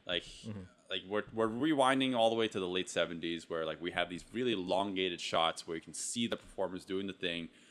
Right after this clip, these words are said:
Speaker 1: They need to be able to see. You know, you put a blindfold on them and tell them to do these really long, elongated fight sequences. Uh, like, there's a chance they're gonna mess up. They're might actually, they're, they're either gonna hurt themselves or they're gonna hurt the performers around them.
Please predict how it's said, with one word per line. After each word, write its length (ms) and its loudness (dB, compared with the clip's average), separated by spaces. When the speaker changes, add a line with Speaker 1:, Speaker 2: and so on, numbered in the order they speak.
Speaker 1:
They 240 10
need 200 6
to 100 0
be 140 8
able 200 2
to 60 -4
see. 400 0
You 80 -8
know, 80 -6
you 100 -2
put 200 0
a 20 2
blindfold 540 2
on 160 0
them 180 0
and 160 -8
tell 160 4
them 100 0
to 80 -4
do 140 -2
these 260 -6
really 240 -2
long, 640 -2
elongated 840 -2
fight 300 -2
sequences. 760 -12
Uh, 40 -8
like, 160 -2
there's 200 2
a 60 0
chance 300 2
they're 80 2
gonna 160 2
mess 280 -2
up. 200 -2
They're 180 -4
might 200 2
actually, 420 2
they're, 240 0
they're 140 8
either 240 6
gonna 160 6
hurt 200 4
themselves 440 2
or 40 -4
they're 80 -2
gonna 160 2
hurt 200 2
the 60 -8
performers 500 -6
around 260 -10
them. 120 -14